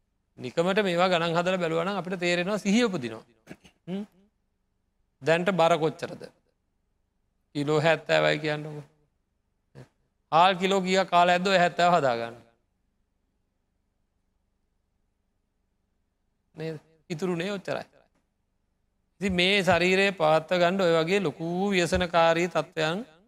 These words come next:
තියෙනවා. නේද? මේ මදිවට ඉඳලාමත් ඔය ඔච්චර පවත්වපු ශරීරය ඉඳලාමත් මොකද වෙන්නේ?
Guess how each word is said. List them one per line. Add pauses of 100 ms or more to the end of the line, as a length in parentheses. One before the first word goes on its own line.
(500)
තියෙනවා. (840)
නේද?
මේ
මදිවට
ඉඳලාමත්
ඔය
ඔච්චර
පවත්වපු
ශරීරය (720)
ඉඳලාමත්
මොකද
වෙන්නේ?